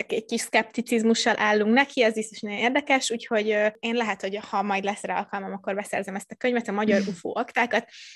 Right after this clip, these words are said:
Speaker 1: ami, ö, elvileg a Magyar Honvédségnek a katonáinak az ufó jelentéseit tartalmazza, és, ö, szigorúan titkos dokumentumokat, ö, mutat be benne, illetve ős magyaroknak az ufó észleléseit,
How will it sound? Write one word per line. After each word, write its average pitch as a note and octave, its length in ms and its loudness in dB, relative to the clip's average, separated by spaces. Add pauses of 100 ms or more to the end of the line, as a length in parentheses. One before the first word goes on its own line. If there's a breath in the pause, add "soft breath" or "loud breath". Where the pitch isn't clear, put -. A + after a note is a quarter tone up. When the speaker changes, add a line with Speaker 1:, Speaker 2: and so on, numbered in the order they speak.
Speaker 1:
ami, G3+ 500 0
ö, G#3 60 2
elvileg A3+ 680 0
a G#3+ 60 0
Magyar A3 380 2
Honvédségnek G3+ 1200 -4
a F#3+ 300 0
katonáinak G3 600 -6
az G#3+ 120 -6
ufó G#3+ 280 0
jelentéseit G3+ 720 0
tartalmazza, C4+ 920 0 (300 loud breath)
és, G#3 380 -6
ö, G#3 140 4
szigorúan A3 480 2
titkos G#3 380 -4
dokumentumokat, G3+ 1120 -4
ö, G3+ 200 0
mutat G#3 380 -8
be A3 120 0
benne, A#3+ 460 0
illetve F#3+ 420 -6
ős A#3+ 280 2
magyaroknak G3 480 -2
az G#3 140 -8
ufó G#3 300 -4
észleléseit, A3 680 2